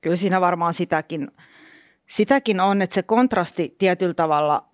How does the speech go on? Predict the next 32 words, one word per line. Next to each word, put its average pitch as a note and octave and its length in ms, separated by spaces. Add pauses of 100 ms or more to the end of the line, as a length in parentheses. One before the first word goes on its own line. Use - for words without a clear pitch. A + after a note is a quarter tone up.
(100)
siihen F3+ 340
muuhun F3+ 460
elämään D3+ 720 (460)
on E3 320 (180)
aikamoinen. E3 960 (260)
Et - 360 (800)
itse F3+ 340 (200)
mä F3+ 180
niinku F3 200
jotenkin F3+ 380
ainakin F3 360
koin, F3+ 280
kun E3 120
äsken E3+ 260
kysyit, E3 340
että - 220
olisiko E3 300
voinut E3 280
työkavereille D#3 720 (120)
kertoa, D3+ 440
niin E3+ 280 (760)
ei, E3+ 540 (100)
koska F#3+ 480
jotenkin F#3 600 (360)
mulla G3 280
oli F#3+ 100
niinku F3+ 260
itsellä G3+ 400
ainakin E3+ 260
semmoinen F3 400
olo, F3 240
että D#3+ 380